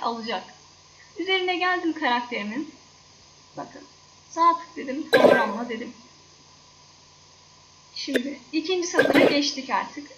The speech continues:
Eğer diyorum deniz yıldızına çarptığı zaman çarp dedik. Neye çarpmasını istiyorum?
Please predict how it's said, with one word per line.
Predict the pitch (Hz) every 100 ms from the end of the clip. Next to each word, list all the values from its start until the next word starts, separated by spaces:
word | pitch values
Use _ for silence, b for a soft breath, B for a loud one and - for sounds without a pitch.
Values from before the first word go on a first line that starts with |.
| -
Eğer | 359 403 381 330 262
diyorum | 240 220 254 294 - - - - - - - - - - - - - - - - - - - - - _ _ _ _ - - - - - - - -
deniz | 349 359 330 277
yıldızına | 339 349 277 226 214 247 359 - - - - - -
çarptığı | - 320 330 - 339
zaman | 294 254 - - - - - - - - - - - - - -
çarp | - 339 339 -
dedik. | - 233 - - - - - - -
Neye | 285 330 370 349
çarpmasını | 320 254 254 240 - 233
istiyorum? | 220 - 247 208 233 320